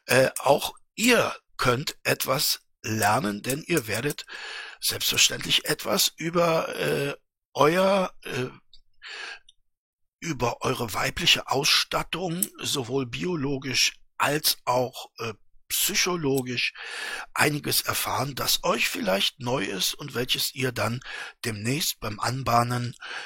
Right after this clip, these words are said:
ähm, neuer Beziehungen gewinnbringend einsetzen könnt. Ja? Möglicherweise. So, also rein in den Rainer, euch und mir wie immer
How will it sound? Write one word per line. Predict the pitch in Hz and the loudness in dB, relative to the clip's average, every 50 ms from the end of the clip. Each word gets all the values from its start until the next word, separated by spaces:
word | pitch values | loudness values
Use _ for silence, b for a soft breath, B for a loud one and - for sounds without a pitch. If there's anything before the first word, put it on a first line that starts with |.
| B B B | B B B
ähm, | - - 113 107 107 107 107 104 101 98 95 98 95 98 104 117 - _ _ _ _ _ _ _ - - - | -4 0 0 0 2 0 0 -2 -2 -4 -6 -8 -10 -14 -16 -16 -18 _ _ _ _ _ _ _ -20 -16 -10
neuer | 110 110 101 110 127 135 123 | -4 -2 0 2 2 2 0
Beziehungen | 110 95 - - - - 95 101 110 113 117 120 120 117 117 - - _ _ _ _ _ _ - | 0 -2 0 2 2 2 2 0 -2 -4 -4 -4 -4 -6 -8 -10 -14 _ _ _ _ _ _ -8
gewinnbringend | - 117 165 202 208 190 - 156 165 156 156 - - - | -2 0 0 0 0 -2 -2 0 0 0 -2 -4 -4 -2
einsetzen | 147 170 170 - 92 - - - - - | -2 -2 -2 -2 -2 -2 -2 -2 -4 -6
könnt. | - - - _ - - - _ _ - | -14 -16 -16 _ -20 -20 -20 _ _ -10
Ja? | - - - - - - _ - _ _ _ _ _ - | -10 -10 -10 -14 -20 -20 _ -20 _ _ _ _ _ -12
Möglicherweise. | - - - - - - 196 180 - - - - - - | -10 -8 -2 0 4 4 4 4 2 -2 -6 -6 -8 -4
So, | - - 165 165 - B B B B B B B B - | 0 2 2 2 0 B B B B B B B B 4
also | 143 143 127 - - - - - - | 4 4 4 2 -2 -10 -12 4 8
rein | 165 185 202 | 8 8 8
in | 202 175 175 | 8 4 2
den | 180 160 143 | 2 2 4
Rainer, | 123 147 147 151 151 143 139 - _ - | 4 4 6 6 6 4 2 0 _ 0
euch | 147 143 139 - 127 | 2 4 4 4 2
und | 120 123 | 0 -2
mir | 123 127 127 123 | 0 0 0 0
wie | 107 127 | 0 -4
immer | 135 127 120 110 107 | -2 0 0 -2 -2